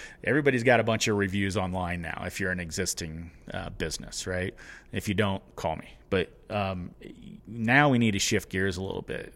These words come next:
Those reviews online, like on Google and Yelp and whatnot, they are, you know, important.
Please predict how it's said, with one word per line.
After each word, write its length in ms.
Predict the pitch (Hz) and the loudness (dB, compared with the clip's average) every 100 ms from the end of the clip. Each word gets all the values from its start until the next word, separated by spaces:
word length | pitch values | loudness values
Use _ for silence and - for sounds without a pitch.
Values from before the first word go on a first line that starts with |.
| - | -4
Those 360 | 104 120 117 | 0 2 0
reviews 520 | 107 107 95 110 110 | 0 2 4 2 2
online, 420 | 101 98 98 98 95 | 2 0 -2 -2 -2
like 160 | 95 | -2
on 140 | 90 90 | -4 -4
Google 400 | 98 95 92 87 | -4 -2 -4 -4
and 100 | 82 | -4
Yelp 300 | 92 90 92 | -4 -4 -6
and 100 | 87 | -6
whatnot, 460 | 90 87 90 92 - - - - - | -8 -8 -8 -8 -10 -18 -16 -18 -8
they 140 | - 123 | 0 4
are, 420 | 113 143 90 82 - - - | 6 6 4 0 -10 -20 -14
you 140 | 98 | -8
know, 120 | 92 82 | -6 -6
important. 460 | 87 104 - - | -4 -4 -4 -10